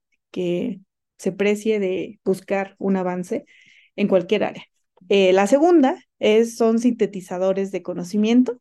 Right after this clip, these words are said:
¿no? Personas que agarran esta, eh, información que se está publicando todo el tiempo y dicen, "Vamos a trabajar para hacerla un poco más pequeña, para hacerla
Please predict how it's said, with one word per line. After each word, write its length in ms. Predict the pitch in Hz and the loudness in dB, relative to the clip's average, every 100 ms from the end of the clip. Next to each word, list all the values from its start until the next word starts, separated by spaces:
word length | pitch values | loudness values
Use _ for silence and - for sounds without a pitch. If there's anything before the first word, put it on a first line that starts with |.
| _ | _
¿no? 160 | 220 226 | -12 -6
Personas 540 | 208 202 190 202 226 | -6 -4 -4 -2 -4
que 420 | - 202 196 - - _ | -2 0 0 -4 -14 _
agarran 720 | - 180 190 220 240 240 208 - | -12 -6 -4 -2 0 0 -2 -4
esta, 540 | 202 208 208 196 185 | -10 -6 -4 -4 -8
eh, 360 | - - 190 - | -12 -14 -12 -4
información 800 | 190 196 185 185 180 214 247 370 _ | -4 -2 -2 -4 -6 -2 -2 -4 _
que 140 | 196 | -10
se 100 | 196 | -10
está 220 | - 190 190 | -8 -8 -6
publicando 580 | 190 190 190 185 185 | -4 -4 -4 -6 -6
todo 180 | 180 180 | -4 -4
el 120 | 185 | -4
tiempo 460 | 190 240 226 254 339 - - - - | -2 0 2 2 0 -6 -20 -20 -8
y 380 | 240 240 254 269 | 0 4 2 0
dicen, 360 | 196 196 202 190 | -6 -4 -4 0
"Vamos 420 | 202 202 208 208 | 0 -2 -4 -6
a 220 | 208 220 | -6 -6
trabajar 640 | 226 185 170 - 202 247 277 | -6 -6 -6 -4 -2 -2 -4
para 360 | 208 196 208 220 | -4 -2 -2 -4
hacerla 580 | 214 196 190 196 196 - | -4 -4 -4 -4 -6 -6
un 140 | 202 196 | -8 -6
poco 200 | 202 196 | -6 -4
más 220 | 196 196 | -6 -8
pequeña, 540 | 202 220 240 247 262 | -8 0 2 4 2
para 160 | 202 208 | -4 -8
hacerla 500 | - 196 196 196 | -6 -4 -2 -4